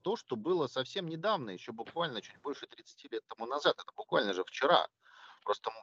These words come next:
за тридцать лет случилось много, но если так подумать в масштабах, а, истории, это вчера. А, Советский Союз. Советский Союз. Мы живём, а, кто-то октябрёнок, э, кто-то,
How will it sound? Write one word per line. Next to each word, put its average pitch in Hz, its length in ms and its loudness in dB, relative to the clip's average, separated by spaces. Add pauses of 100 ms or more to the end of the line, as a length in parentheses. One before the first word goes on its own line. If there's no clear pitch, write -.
(120)
за 123 100 12
тридцать 143 320 -4
лет 127 100 6
случилось 135 540 2
много, 165 380 10
но 113 280 4
если 113 300 2
так - 240 4
подумать 123 440 4
в - 80 -20
масштабах, 117 680 2
а, 101 160 6 (100)
истории, - 560 -2
это 208 220 -8
вчера. - 380 -4 (500)
А, 107 220 8
Советский 240 440 4
Союз. 123 500 -2 (640)
Советский 123 440 -10
Союз. - 540 -14 (460)
Мы 202 140 8
живём, 170 540 10
а, 113 1000 4 (440)
кто-то 185 260 -2
октябрёнок, 123 640 -6 (120)
э, 95 320 -6
кто-то, 90 840 -6